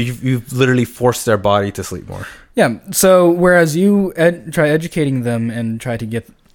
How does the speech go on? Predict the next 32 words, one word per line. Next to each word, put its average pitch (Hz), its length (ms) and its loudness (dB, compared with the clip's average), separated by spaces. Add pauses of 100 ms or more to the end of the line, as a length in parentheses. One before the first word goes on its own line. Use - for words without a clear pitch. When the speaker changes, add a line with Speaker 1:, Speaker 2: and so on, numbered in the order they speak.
(140)
Speaker 2:
get 127 140 -8
them 120 140 -6
to - 80 -8
understand 123 480 -4
it, - 20 -4
I 110 80 -4
found 117 300 -6
some 135 140 -6
people, 117 360 -6 (960)
Speaker 1:
Will 98 120 -6
Speaker 2:
it 139 80 0
just 139 80 -4
Speaker 1:
respond 165 180 2
Speaker 2:
goes 175 180 4
Speaker 1:
better. 143 100 -2
Speaker 2:
over 160 200 2
their 143 180 2
head, 143 340 0
or 143 160 -2
they 127 200 -2
are 120 120 -2
not 120 400 -2
interested 120 680 -8
in 110 360 -10
understanding 113 460 -8
how 104 220 -10
it 139 100 -8
works, 160 280 -2
to 127 100 -10
where 120 120 -2
I 113 100 -4
just 107 260 -8